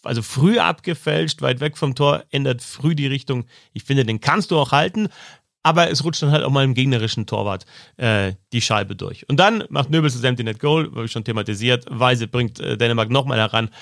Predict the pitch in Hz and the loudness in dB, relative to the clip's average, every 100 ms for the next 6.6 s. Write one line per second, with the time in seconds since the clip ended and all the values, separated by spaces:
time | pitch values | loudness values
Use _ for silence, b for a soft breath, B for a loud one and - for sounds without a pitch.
0 | B B - 110 - 113 104 110 160 156 | B B -8 -4 -2 0 0 4 4 6
1 | 151 - 175 208 190 165 143 127 151 - | 4 4 4 4 4 2 0 2 0 0
2 | - 131 123 151 160 147 117 120 117 110 | -4 -4 -4 -2 2 2 2 0 0 -2
3 | 139 127 123 120 123 113 131 117 - 110 | 0 0 0 -2 -2 0 0 -2 -4 -8
4 | - 123 123 B B B B _ - 123 | -2 0 0 B B B B _ 2 4
5 | 117 110 - - _ - _ _ _ _ | 4 0 -4 -8 _ -20 _ _ _ _
6 | _ - 120 123 131 | _ 2 4 4 2